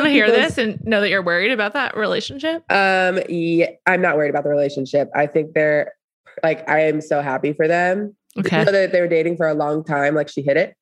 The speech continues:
Speaker 2: from me for a year, a
Speaker 1: <laughs>
Speaker 2: year. Um, but yes, actually, yesterday she sent me her Spotify top ten positive, uh, podcasts, and we are three.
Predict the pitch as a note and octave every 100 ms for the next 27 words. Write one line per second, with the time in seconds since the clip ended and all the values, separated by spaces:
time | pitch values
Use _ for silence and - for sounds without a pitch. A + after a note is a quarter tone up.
0 | _ G#3 A3 A3+ A3+ D3+ C#3 D3 E3 A#3
1 | B3 E3 E3+ E3+ C#4+ D4+ C4 - - _
2 | _ _ _ _ - G#3+ G#3 G#3 G#3 -
3 | B3 F#4+ D#4+ - A3 - C4+ G#3+ G3+ -
4 | B3+ B3+ C4 A#3+ - G3 G#3+ G#3+ G#3 G3
5 | - F#3+ G3 F#3+ F#3+ - E3+ F3 - F3
6 | F3 F3 E3+ E3+ F#3+ - F3 E3 D#3 D#3+
7 | E3+ G3+ B3 B3 G3 E3+ E3+ D3+ C3+ D#3